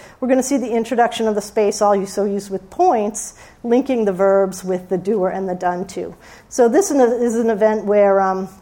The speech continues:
a woman pushes another woman, a woman in a black shirt and a woman in a green shirt.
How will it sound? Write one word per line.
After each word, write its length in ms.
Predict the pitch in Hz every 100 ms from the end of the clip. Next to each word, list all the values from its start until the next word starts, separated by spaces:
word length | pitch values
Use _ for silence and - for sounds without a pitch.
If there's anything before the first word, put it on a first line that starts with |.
| -
a 100 | 220
woman 340 | 202 226 220
pushes 360 | - 220 233 208
another 300 | 208 190 196
woman, 460 | 277 302 294 285 285 - -
a 60 | 196
woman 160 | 196
in 140 | 202 185
a 20 |
black 340 | 196 208 202
shirt 320 | - 196 190
and 120 | 185 175
a 40 |
woman 240 | 180 180
in 120 | 180 185
a 40 |
green 280 | 180 262 262
shirt. 400 | - 247 226